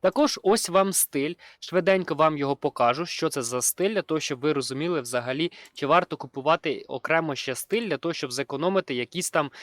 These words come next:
п'ять тисяч золота, щоб у вас були загалом на вашому рахунку World of Tanks. А хочу вам повідомити те, що дуже дякую вам за перегляд цього відеоролику, вибачаюся за ранішній відеоролик, але все ж таки Wargaming на Європі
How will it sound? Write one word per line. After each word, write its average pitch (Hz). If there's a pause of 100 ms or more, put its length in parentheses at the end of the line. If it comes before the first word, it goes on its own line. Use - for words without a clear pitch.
(280)
п'ять 170
тисяч 151
золота, 143
щоб 123
у 117
вас 139
були 120
загалом 123 (260)
на 123
вашому 131
рахунку 139
World 123 (180)
of 135
Tanks. 117 (220)
А 185
хочу -
вам 247 (140)
повідомити 190
те, 156
що 151
дуже 185
дякую 269
вам 233
за 160
перегляд 131
цього 127
відеоролику, 135
вибачаюся 131
за 120
ранішній 117
відеоролик, 175 (240)
але 143
все 156
ж -
таки 170 (160)
Wargaming 147
на 131
Європі 131